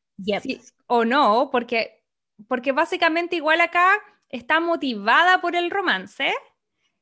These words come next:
Speaker 2: pero también está en segundo plano. Yo, a diferencia de Jamás Besada, sí creo que es una rom-com porque acá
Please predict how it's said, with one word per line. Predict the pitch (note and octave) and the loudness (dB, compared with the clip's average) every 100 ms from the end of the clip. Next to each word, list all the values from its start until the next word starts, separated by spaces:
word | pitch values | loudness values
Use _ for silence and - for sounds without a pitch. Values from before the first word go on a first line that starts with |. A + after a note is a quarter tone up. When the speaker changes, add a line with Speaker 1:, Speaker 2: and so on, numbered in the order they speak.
| _ - | _ 0
Speaker 2:
pero | B3+ C4 | 2 4
también | B3+ B3+ D#4+ | 2 0 0
está | E4+ | -2
en | E4+ | -4
segundo | F4+ E4 F4 F4+ | -4 -4 -4 -2
plano. | G3+ E3+ | -2 -4
Yo, | F#3+ C4 | -2 0
a | |
diferencia | E4+ F4 E4 E4+ F4 F4 | 0 0 0 0 0 -2
de | |
Jamás | E4 D#4 C#4+ | 0 -4 -6
Besada, | C#4 D4+ D#4+ | -6 -2 -2
sí | D#4+ E4 | -4 -8
creo | E4 D#4+ | -4 -4
que | E4 | -4
es | E4 | -4
una | E4 | -4
rom-com | D#4 A#3 A#3 C#4+ C#4+ | -2 -4 -6 -8 -6
porque | B3+ B3 | -6 -6
acá | - A3 A#3 | -2 0 0